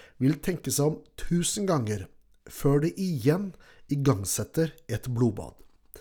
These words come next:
"Det er mitt personlige forslag", sier Youssef. Youssef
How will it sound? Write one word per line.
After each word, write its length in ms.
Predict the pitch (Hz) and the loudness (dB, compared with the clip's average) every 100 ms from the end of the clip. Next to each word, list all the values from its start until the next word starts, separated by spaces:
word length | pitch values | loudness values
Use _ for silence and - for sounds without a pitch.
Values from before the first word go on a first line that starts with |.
| - - | -20 -18
"Det 300 | - 101 156 | -6 0 0
er 580 | - - - - - 143 | 0 -8 -20 -12 -2 0
mitt 220 | 156 - - | 0 -4 0
personlige 480 | 147 127 104 104 | 0 2 -2 -2
forslag", 460 | - - 104 117 - - | -2 -2 -2 -4 -4 -6
sier 220 | - 101 95 | -6 -6 -10
Youssef. 400 | 78 - - - - - - - - - - - - - - - - | -12 -12 -12 -20 -20 -20 -20 -20 -18 -18 -20 -20 -20 -20 -20 -20 -2
Youssef 320 | 180 185 208 | 2 6 6